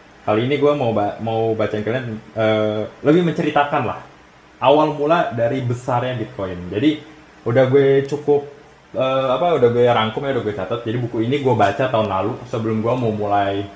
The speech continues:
mining. Dan gue mau coba bahas nih kalian buku ini apa, bi-, biar kalian mendapatkan sebuah pandangan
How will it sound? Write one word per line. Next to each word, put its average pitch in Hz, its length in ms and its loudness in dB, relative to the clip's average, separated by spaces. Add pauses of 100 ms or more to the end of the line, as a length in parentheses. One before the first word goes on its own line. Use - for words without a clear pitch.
mining. 104 480 -4 (1120)
Dan 110 560 2
gue 123 400 0 (200)
mau 117 180 0
coba 113 400 2
bahas 117 400 0
nih 107 80 -4 (240)
kalian 113 320 0
buku 104 320 -2
ini 110 80 -2
apa, 110 400 2
bi-, 101 240 -4
biar 104 180 0
kalian 131 300 0
mendapatkan 131 640 -2
sebuah 107 400 -2
pandangan 107 420 0